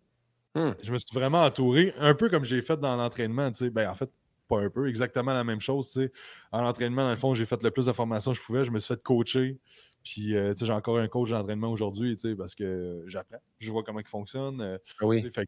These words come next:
Speaker 2: que, euh, ça, ça m'aide à progresser plus vite, tu sais. Moi, je, je, je suis un peu, euh, je disais un peu extrême, là, tu sais, je me dis, « Ben, pourquoi que ça va me prendre dix ans, pourquoi je peux pas le faire en dix mois, là, tu sais ? » Fait que, euh, fait que
Speaker 1: Hmm.
Speaker 2: c'est un peu ça, là.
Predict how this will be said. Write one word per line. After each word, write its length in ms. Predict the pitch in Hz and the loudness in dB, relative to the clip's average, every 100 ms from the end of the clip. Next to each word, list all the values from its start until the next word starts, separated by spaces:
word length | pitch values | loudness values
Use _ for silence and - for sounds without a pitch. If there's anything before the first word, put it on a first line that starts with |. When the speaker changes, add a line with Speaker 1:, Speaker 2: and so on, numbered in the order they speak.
| - | -4
Speaker 2:
que, 60 | |
euh, 260 | 98 95 95 | -2 -2 -4
ça, 160 | - 110 | -8 -12
ça 180 | 104 107 | -10 -4
m'aide 160 | 127 | -2
à 60 | 120 | -2
progresser 340 | 120 110 - | -2 -4 -4
plus 180 | - 127 | -6 2
vite, 140 | 139 | 2
tu 140 | 139 131 | 2 -2
sais. 40 | |
Moi, 120 | 120 117 | -4 -8
je, 240 | - 110 | -10 -10
je, 0 | |
je 160 | 101 104 | -12 -12
suis 160 | - | -12
un 100 | 107 | -10
peu, 280 | 95 123 117 | -6 -4 -2
euh, 140 | 104 101 _ _ _ _ _ | -2 -4 _ _ _ _ _
je 60 | 107 | -10
disais 200 | 104 110 | -4 -4
un 80 | |
peu 120 | 98 117 | -2 -6
extrême, 400 | - - 135 131 | -6 -2 -2 0
là, 80 | |
tu 120 | 120 127 | -2 -2
sais, 60 | |
je 120 | 107 | 0
me 80 | 110 | -4
dis, « 100 | 104 107 | -4 -2
Ben, 120 | 107 | -2
pourquoi 240 | - 139 | -2 -4
que 60 | 127 | -4
ça 160 | - 104 | -6 -6
va 140 | 107 | -6
me 40 | |
prendre 220 | 101 113 110 | -8 -8 -8
dix 160 | 104 | -6
ans, 100 | 120 | -6
pourquoi 180 | 110 117 | -6 -10
je 80 | - | -10
peux 80 | 107 | -8
pas 100 | 110 | -6
le 60 | |
faire 140 | 101 113 | -4 -4
en 120 | 98 | -4
dix 240 | 101 101 | -6 -6
mois, 300 | 110 107 98 95 | -4 -4 -4 -8
là, 100 | 87 | -12
tu 140 | 104 | -10
sais ? » 60 | 113 - - - - - | -14 -14 -18 -20 -16 -14
Fait 80 | |
que, 140 | 90 101 | -10 -6
euh, 380 | 92 87 85 82 80 90 120 _ | -4 -4 -6 -8 -12 -18 -20 _
fait 80 | 107 | -6
que 60 | |
Speaker 1:
Hmm. 60 | 143 | -4
Speaker 2:
c'est 60 | |
un 100 | 101 | -4
peu 120 | 90 95 | -6 -8
ça, 160 | - | -8
là. 100 | 92 | -10